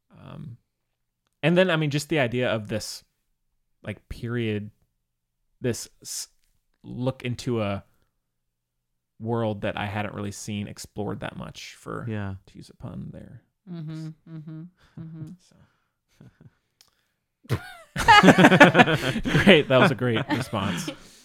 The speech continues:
Speaker 1: So. Yeah, I, I, I, I liked it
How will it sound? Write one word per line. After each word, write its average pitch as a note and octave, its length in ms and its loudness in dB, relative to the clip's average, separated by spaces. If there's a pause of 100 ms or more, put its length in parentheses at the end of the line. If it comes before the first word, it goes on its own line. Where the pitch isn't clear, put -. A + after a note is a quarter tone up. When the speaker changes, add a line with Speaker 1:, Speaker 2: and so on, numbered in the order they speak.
(460)
Speaker 1:
So. A2 140 -4 (1000)
Yeah, D3 240 4
I, B2 160 4
I, D3 300 6
I, E3 160 0
I D3+ 140 6
liked F#3 200 6
it - 160 0